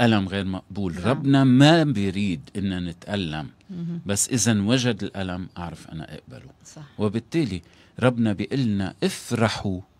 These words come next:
Speaker 2: نعم.
Speaker 1: بالرب دائما وأقول افرحوا"، مار بولس بيقلنا.
Speaker 2: نعم.
Speaker 1: فالفرح هو ضروري بالنسبة لإلنا
Speaker 2: نعم.
Speaker 1: أكتر، والف-، والمحبة ضرورية بالنسبة لإلي. المسيح لما كان حامل صليبه،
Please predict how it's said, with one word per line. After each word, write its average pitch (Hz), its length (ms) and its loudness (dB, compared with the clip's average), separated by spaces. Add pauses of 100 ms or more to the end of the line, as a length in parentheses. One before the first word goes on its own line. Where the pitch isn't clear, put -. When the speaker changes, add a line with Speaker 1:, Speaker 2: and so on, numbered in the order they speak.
Speaker 2:
نعم. 180 100 -6
Speaker 1:
بالرب 104 380 0
دائما 117 720 0
وأقول 98 540 -4
افرحوا"، 104 440 -6
مار 87 140 -4
بولس 92 340 -8
بيقلنا. 90 300 -10
Speaker 2:
نعم. 170 340 -8 (340)
Speaker 1:
فالفرح 135 600 -2
هو 101 180 0
ضروري 101 680 2 (340)
بالنسبة 104 480 -2
لإلنا 98 560 -6
Speaker 2:
نعم. 156 280 -10 (720)
Speaker 1:
أكتر، 87 560 -8 (300)
والف-، 92 280 -4 (100)
والمحبة 101 920 -2
ضرورية 85 540 -6
بالنسبة 104 420 0
لإلي. 90 340 -6 (380)
المسيح 95 420 -2
لما 82 200 -4
كان 85 260 -6
حامل 127 320 -4
صليبه، 113 560 -6